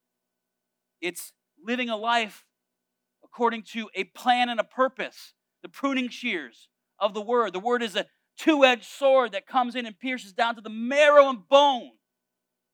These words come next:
and it cuts off all the bad stuff so that you could produce a better ha-, li-, fruit and have a better, abundant life. It's a good thing. It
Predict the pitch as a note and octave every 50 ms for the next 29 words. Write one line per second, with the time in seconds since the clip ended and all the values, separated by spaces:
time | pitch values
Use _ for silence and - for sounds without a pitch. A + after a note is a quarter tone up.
0 | _ _ _ _ _ - C#3+ C#3+ - - C4+ A#3 - C#4 A#3+ A3 A#3 A#3 A3 G#3+
1 | A3 F3 - G#3+ G#3+ G#3 A3 G#3+ - - - G#3+ D#3+ - _ _ _ _ - G#3+
2 | C4 C#4+ A#3 - C#4+ G3+ G3 B3+ B3+ C#4+ B3+ A3+ G#3 C4+ C4+ C4 C4 A#3+ B3+ A#3+
3 | A3 _ - B3+ B3 G3+ - _ _ _ _ _ - D#4+ D#4+ C#4+ - - A3+ B3+
4 | B3 D4+ D4 C#4+ A#3+ F#3 - D#4 D#4 D#4+ D#4 D#4+ D#4 - _ - - B3 - C#4+
5 | C#4+ C#4 C4+ D4 D4 B3 - _ - F4 F#4 G4 F#4+ B3+ - _ _ _ _ _
6 | _ _ _ _ _ _ _ _ _ _ _ _ - - - F#4 D4 A#3+ G#3+ F4+
7 | F#4+ F4+ _ - C4 E3 - A2+